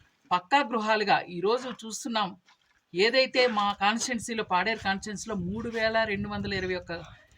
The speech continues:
గృహాలకి ఈరోజు పీఎం జన్మన్లో శాంక్షన్ అయింది, అవి గ్రౌండింగ్ అయినాయి. తర్వాత ముఖ్యంగా పాడేరు మండలంలో ఈరోజు వంతాడపల్లి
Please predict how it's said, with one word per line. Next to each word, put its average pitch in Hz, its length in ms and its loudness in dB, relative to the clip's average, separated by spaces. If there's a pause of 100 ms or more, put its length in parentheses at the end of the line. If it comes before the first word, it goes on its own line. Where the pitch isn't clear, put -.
(180)
గృహాలకి 247 460 2
ఈరోజు 190 600 -2 (440)
పీఎం 226 280 -2
జన్మన్లో 202 640 -2 (500)
శాంక్షన్ 196 420 2
అయింది, 220 340 -2 (280)
అవి 160 220 -4
గ్రౌండింగ్ 196 400 -2
అయినాయి. 214 340 -2 (480)
తర్వాత 254 340 6
ముఖ్యంగా 214 840 2 (560)
పాడేరు 240 340 6
మండలంలో 240 480 0
ఈరోజు 226 580 -2 (600)
వంతాడపల్లి 240 680 4